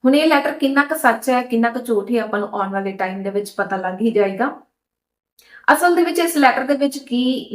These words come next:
ਲਿਖਿਆ ਹੋਇਆ ਸੀ, ਕੀ ਦੱਸਿਆ ਗਿਆ ਹੈ ਕਿ ਡਿਪਾਰਟਮੈਂਟ ਵੱਲੋਂ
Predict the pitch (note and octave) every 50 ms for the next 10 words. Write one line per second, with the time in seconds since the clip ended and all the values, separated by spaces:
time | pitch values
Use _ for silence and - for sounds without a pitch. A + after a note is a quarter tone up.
0 | A3 G#3 A3+ A3+ - B3+ B3+ B3 A3+ G#3+ G#3 G#3 G#3+ - A3 A3+ A3+ A3 A3 A3
1 | G3+ G#3 G3+ G3+ - C4 B3+ B3 A3+ A3+ G#3 G#3 G3 F#3+ G3 - A3 A3 G3+ G#3+
2 | G#3 G#3 - A3+ G#3+ G#3+ G#3+ G#3+ A#3+ C4+ C4+ C4+ C4+ C#4 C#4 B3+ A#3+ G3 G3 F#3+
3 | G3 G3 G3 A#3 A3+